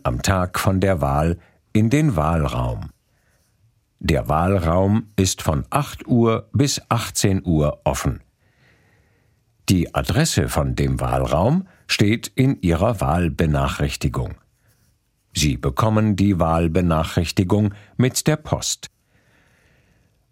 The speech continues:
Was brauchen Sie für die Wahl im Wahlraum?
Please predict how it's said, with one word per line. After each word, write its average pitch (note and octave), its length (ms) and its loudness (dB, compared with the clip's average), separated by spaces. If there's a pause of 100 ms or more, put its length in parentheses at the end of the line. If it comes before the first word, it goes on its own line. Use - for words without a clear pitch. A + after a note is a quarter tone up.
(140)
Was A2 280 0
brauchen B2 420 2
Sie D#2 300 2
für D#2+ 240 0
die C#2+ 200 0
Wahl C#2 460 0
im D#2 240 0
Wahlraum? A#1+ 720 -2